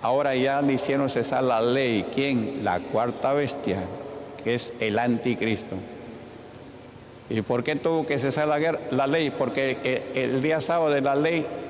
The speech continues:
le, le mataron a muchísima gente y le invadieron parte de Israel. En ese mismo instante que están en la ley, que no podían hacer nada, nada, te tuvieron que trabajar. ¿Cómo?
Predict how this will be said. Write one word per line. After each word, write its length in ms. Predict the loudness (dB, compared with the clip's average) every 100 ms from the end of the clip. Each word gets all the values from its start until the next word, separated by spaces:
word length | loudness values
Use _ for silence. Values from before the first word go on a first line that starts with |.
| -10 -10 -12 -14 -14 -10 -2
le, 640 | 2 2 2 0 -4 -4
le 140 | 0 2
mataron 480 | 0 0 0 2
a 80 | 2
muchísima 520 | 0 0 2 2 2
gente 380 | 2 0 0 -4 -8 -10 -12 -12 -2
y 80 | 0
le 140 | 2
invadieron 720 | 2 4 2 2 2 2 0 -4 -6
parte 300 | -2 -2 0
de 160 | 0 2
Israel. 380 | 2 2 2 0 -4 -10 -12 -12 -14 -14 -14 -16 -16 -16 -18 -10 -2
En 240 | 0 2
ese 320 | 2 2 2
mismo 240 | 2 2 2
instante 540 | 0 2 0 2 0
que 80 | 0
están 440 | -2 0 2 2 0 0
en 200 | 2 2
la 140 | 2
ley, 540 | 2 2 4 4 2 2
que 140 | 2
no 140 | 2
podían 580 | 2 0 2 4 2 0 -2 -2
hacer 400 | -2 0 0 2
nada, 420 | 2 2 2 4
nada, 380 | 4 4 2 0
te 100 | -2
tuvieron 460 | 2 2 4 2
que 160 | 2 -2
trabajar. 580 | 2 2 2 0 -2 0
¿Cómo? 280 | 0 0 0